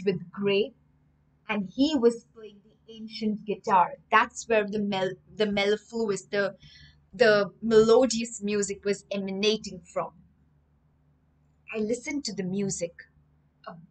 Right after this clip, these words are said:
beautiful, haunting melody. So the music was beautiful, but it was,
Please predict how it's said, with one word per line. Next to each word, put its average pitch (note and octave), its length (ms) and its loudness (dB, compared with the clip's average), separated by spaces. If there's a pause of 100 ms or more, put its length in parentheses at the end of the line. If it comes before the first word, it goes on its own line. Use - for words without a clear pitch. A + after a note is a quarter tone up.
beautiful, A3 680 -4
haunting G3 760 -6
melody. F3+ 580 -2 (520)
So G#3+ 180 -6
the G#3+ 100 0
music B3 520 -2
was A3+ 180 -8
beautiful, G3+ 580 -6
but G3 160 -4
it G3+ 180 -8
was, G#3 200 -6